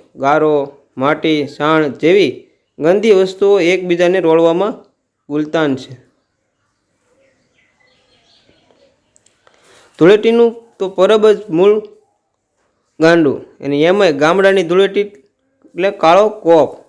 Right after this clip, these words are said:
એલા ભાઈઓ, કોક ઉજળે લુગડે મહેમાન વયું આવે. એક ઘેરે પાદરમાં નજર નાખીને ચસકો કર્યો, ત્યાં તો સૌ કેરેની મીઠ મહેમાન પર મંડાય.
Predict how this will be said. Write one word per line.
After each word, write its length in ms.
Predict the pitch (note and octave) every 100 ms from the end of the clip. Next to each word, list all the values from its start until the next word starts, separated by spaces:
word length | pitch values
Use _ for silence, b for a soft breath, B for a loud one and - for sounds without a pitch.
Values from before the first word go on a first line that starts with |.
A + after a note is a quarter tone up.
| _ _ _ _ _ _ _ _ _ _ _ _ _
એલા 180 | D#3 E3
ભાઈઓ, 400 | C#3 D#3+ G3 A3+ A#3+ - _ _ _ _ _ _ _
કોક 180 | F#3+ G3
ઉજળે 360 | D#3+ D3+ G3
લુગડે 320 | G#3+ G3+ G3+ G3
મહેમાન 440 | D3+ D#3 F#3+ G3+
વયું 320 | F3 F3 D#3
આવે. 180 | C3 G#2+ - _ _ _ _ _ _ _ _ _ _ _
એક 280 | C#3+ F3 D3+
ઘેરે 580 | D3+ E3+ F3 F#3+ - - _
પાદરમાં 420 | - D#3 E3+ F3
નજર 280 | D#3 D3+ F3
નાખીને 560 | E3 E3+ E3+ E3 A#3 - _ _
ચસકો 400 | D#3 D3+ - E3
કર્યો, 360 | - C3 A#2+ A2 - _ _ _ _ _ _ _ _
ત્યાં 180 | - E3+
તો 100 | F#3+
સૌ 320 | F3 G3 A3+ - - _ _ _ _
કેરેની 380 | F3+ F#3+ G3+ G3
મીઠ 340 | D#3+ G3 G3+
મહેમાન 420 | D3+ D3+ E3+ E3+ D#3
પર 180 | F#3+ - - _ -
મંડાય. 420 | C3+ D3 B2+ A2